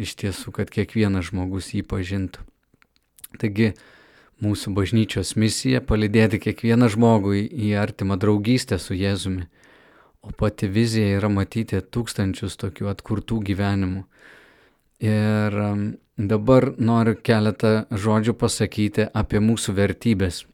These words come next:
arba elgesį, kurį norėtume bendruomeniai skatinti jį matyti. <clears throat> Penkios vertybės, štai pirmoji. Pirmoji yra, mes gyvename Dievo artume.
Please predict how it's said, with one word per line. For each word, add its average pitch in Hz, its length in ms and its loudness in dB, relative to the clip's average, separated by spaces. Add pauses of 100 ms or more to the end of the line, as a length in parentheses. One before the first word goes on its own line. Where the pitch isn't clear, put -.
(360)
arba 104 400 0
elgesį, 120 580 4
kurį 107 320 2
norėtume 101 640 0 (640)
bendruomeniai 104 800 4
skatinti 110 720 2
jį 110 100 6
matyti. 104 560 0 (300)
<clears throat> 98 320 -2
Penkios 123 420 4
vertybės, 117 560 2
štai 110 160 4
pirmoji. 101 560 2 (960)
Pirmoji 117 480 4
yra, 127 180 2 (600)
mes 104 260 0
gyvename 113 560 6
Dievo 104 340 6
artume. 101 640 0